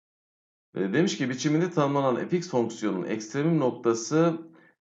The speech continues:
eksi iki, eksi birdir" demiş. Şimdi ben buradan ne anlıyorum? İlk önce onu bir konuşalım.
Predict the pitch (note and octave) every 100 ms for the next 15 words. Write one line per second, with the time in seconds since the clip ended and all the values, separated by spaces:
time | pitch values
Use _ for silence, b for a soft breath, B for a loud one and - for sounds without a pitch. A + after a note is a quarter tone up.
0 | - C#3 C3+ - C3 A#2+ - C#3 D#3+ D#3+
1 | - - A2+ A2 - C3+ G#2+ B2 B2+ G2+
2 | A2 C3 B2 - - - - - A2+ E2
3 | - - - B2+ C3+ B2+ D3 D#3 C#3 C#3+
4 | D#3+ D3 D3 B2+ G#2+ G#2+ D3+ G#2 A#2 C3
5 | A#2+ A#2+ F2+ A2+ G#2 F#2+ - - F#2+ E2
6 | - F2 D#3 G3+